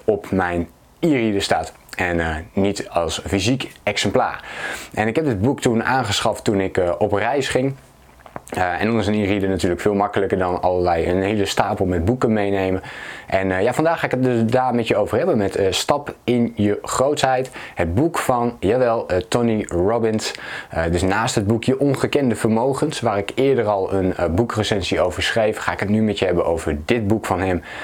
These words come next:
En, eh, ja, gaan we het dieper hebben over die nummer één skill en hoe jij jezelf juist,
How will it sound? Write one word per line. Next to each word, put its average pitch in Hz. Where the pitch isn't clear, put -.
En, 87
eh, 87
ja, 127
gaan 120
we 110
het 92
dieper 135
hebben 110
over 107
die 101
nummer 110
één 92
skill 107
en 87
hoe 110
jij 110
jezelf 139
juist, 120